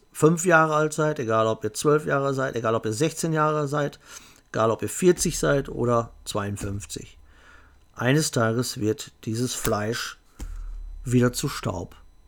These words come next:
Und dann geht's zu Gott zurück. Er hat's gegeben, er hat's genommen. Alles dazwischen ist ganz, ganz eitel, hat der Prediger erkannt. Und damit zum letzten Satz. Ähm,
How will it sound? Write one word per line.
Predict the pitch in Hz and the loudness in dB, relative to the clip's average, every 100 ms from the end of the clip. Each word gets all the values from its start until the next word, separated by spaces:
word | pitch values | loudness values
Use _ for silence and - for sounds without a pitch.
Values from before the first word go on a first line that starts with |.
| - - - _ _ - | -20 -20 -20 _ _ -8
Und | 123 | -4
dann | 110 | -2
geht's | 110 113 - | -2 -4 -4
zu | - | -6
Gott | 135 117 - | -6 -8 -8
zurück. | - - - - - - _ _ _ _ _ _ _ _ _ _ - | -10 -10 -16 -18 -20 -20 _ _ _ _ _ _ _ _ _ _ -2
Er | 117 | 0
hat's | 113 - | 0 -6
gegeben, | 135 127 117 143 160 - - | -6 -2 -2 -2 -6 -12 -2
er | 110 | 0
hat's | 113 - | 0 0
genommen. | 131 113 104 101 104 _ - | 2 2 -2 -4 -8 _ 0
Alles | 139 202 | 2 2
dazwischen | - 165 - 135 - 160 - | 0 -6 -4 -6 -4 -8 -8
ist | - - | -10 -6
ganz, | 117 120 143 - | -2 0 -2 -4
ganz | 101 117 - | -4 -4 -6
eitel, | 107 104 - 107 - _ - - - | -6 -6 -4 -6 -8 _ -20 -20 -2
hat | 139 143 - | -2 0 0
der | 151 | 0
Prediger | - 120 117 117 | 0 0 0 -2
erkannt. | - - - 80 73 - - - - - | -4 -6 -10 -12 -14 -18 -20 -20 -16 0
Und | 139 | 4
damit | 143 151 | 6 6
zum | - 143 | 6 6
letzten | 135 143 - - 208 | 8 6 2 2 2
Satz. | 208 381 - - - - - - - - - _ _ _ _ _ - - - | 4 0 0 -2 -2 -10 -20 -18 -16 -18 -20 _ _ _ _ _ -20 -6 4
Ähm, | 196 202 202 208 208 202 202 208 | 6 8 8 8 8 8 8 6